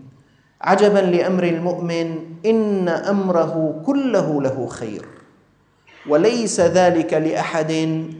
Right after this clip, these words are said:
إلا للمؤمن. إن أصابته سراء شكر فكان خيرا له،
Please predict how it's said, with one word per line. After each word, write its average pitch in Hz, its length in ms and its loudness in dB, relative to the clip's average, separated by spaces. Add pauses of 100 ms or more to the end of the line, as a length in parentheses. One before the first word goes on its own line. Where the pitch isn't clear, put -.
(180)
إلا 180 300 4
للمؤمن. 131 800 -2 (960)
إن 170 100 2
أصابته 175 680 0
سراء 185 1080 0 (460)
شكر 131 480 -4 (880)
فكان 147 360 -4
خيرا 135 360 -4
له، 113 240 -8